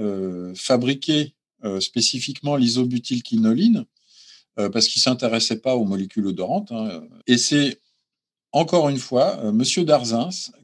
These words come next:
qui a dit, « Bah, tiens, il y a cette méthode pour fabriquer les molécules, là, comme, euh, Monsieur Scrope l'a décrite, ça pourrait être intéressant parce que ces molécules-là, elles ont des odeurs extrêmement fortes. Est-ce qu'il n'y en aurait pas une, euh, dans la famille qui aurait une odeur qu'un parfumeur peut utiliser ? »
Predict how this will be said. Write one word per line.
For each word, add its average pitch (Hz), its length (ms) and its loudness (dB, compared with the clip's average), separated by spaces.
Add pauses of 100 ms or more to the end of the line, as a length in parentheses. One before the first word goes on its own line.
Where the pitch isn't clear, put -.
qui 135 180 2
a 135 260 8
dit, « 135 240 -4
Bah, 127 140 2
tiens, 202 200 -4
il 190 80 0
y 151 40 -2
a 117 160 0
cette 120 240 -6
méthode 139 320 -2
pour 135 160 -12
fabriquer 123 400 -2
les 135 80 0
molécules, 113 560 2
là, 110 120 0
comme, 110 260 -4
euh, 101 80 -4
Monsieur 104 300 -6
Scrope - 420 -4
l'a 120 100 -2
décrite, 107 480 -2
ça - 140 -2
pourrait 135 300 -2
être 139 120 -6
intéressant 131 560 0
parce 180 160 0
que 120 260 -6 (400)
ces - 180 -4
molécules-là, 147 720 4
elles 131 180 0
ont 127 60 2
des 120 200 2
odeurs 110 260 4
extrêmement 135 500 2
fortes. 220 360 4
Est-ce 151 160 2
qu'il 151 100 0
n'y 139 80 4
en 135 40 8
aurait 139 200 6
pas 143 160 10
une, 151 400 6 (800)
euh, 107 100 4
dans 131 200 6
la 139 120 10
famille 185 560 6
qui 143 240 2
aurait 135 240 8
une 175 100 4
odeur 156 300 6
qu'un 113 300 4
parfumeur 127 500 2
peut 180 120 2
utiliser ? » 160 520 0